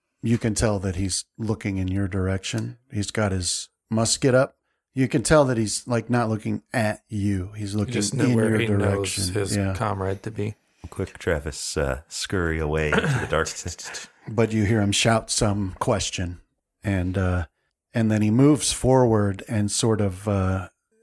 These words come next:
Speaker 1: hugs, hugs a boulder, peeks around it in your direction.
Speaker 2: Okay.
Speaker 1: But it's your turn.
Speaker 2: I'll tell him not to come over here. I'm relieving myself. I'll just do the standard enemy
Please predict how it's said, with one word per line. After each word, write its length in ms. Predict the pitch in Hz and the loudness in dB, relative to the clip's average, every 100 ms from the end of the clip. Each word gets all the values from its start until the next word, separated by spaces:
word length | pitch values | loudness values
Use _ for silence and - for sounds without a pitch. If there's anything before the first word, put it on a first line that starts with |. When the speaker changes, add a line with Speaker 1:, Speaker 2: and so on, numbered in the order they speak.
| _ | _
Speaker 1:
hugs, 440 | 92 113 98 - - | -2 0 0 -6 -8
hugs 340 | 101 135 113 107 | 0 0 0 0
a 180 | 107 92 _ - | -2 -4 _ -8
boulder, 720 | 113 117 110 107 101 95 104 - | 0 2 2 2 2 0 -4 -4
peeks 300 | 104 98 - | -2 -2 -2
around 400 | 98 98 98 95 | 0 0 0 0
it 140 | 98 - - | -4 -8 -6
in 140 | 104 | -4
your 160 | 98 98 | -2 -4
direction. 640 | 95 95 95 - 104 98 - _ _ _ - - _ _ _ _ | -2 -2 -4 -6 -8 -8 -12 _ _ _ -20 -20 _ _ _ _
Speaker 2:
Okay. 240 | 117 107 98 | -2 0 0
Speaker 1:
But 140 | 107 98 | -2 -2
it's 140 | - | 0
your 100 | 107 | -2
turn. 380 | 101 101 95 95 - - - - _ | 0 -2 -2 -4 -12 -20 -20 -20 _
Speaker 2:
I'll 120 | 123 | -2
tell 200 | 120 143 | 2 4
him 160 | 135 123 | 4 4
not 220 | 123 120 | 2 0
to 60 | - | -4
come 240 | - 117 | -2 0
over 500 | 113 117 110 101 95 - - | 2 0 0 0 -2 -6 -8
here. 160 | 110 107 | -2 0
I'm 180 | 98 95 | 0 0
relieving 440 | 95 107 107 98 | 0 0 0 0
myself. 540 | 92 90 - 104 90 - | 0 -2 -2 -2 -2 -2
I'll 100 | 110 | -4
just 260 | - 101 | -4 -6
do 140 | - 120 | -2 0
the 140 | 101 | 0
standard 500 | 95 - 110 107 98 | 0 0 0 0 0
enemy 460 | 113 104 101 95 98 | 0 -2 -2 -4 -8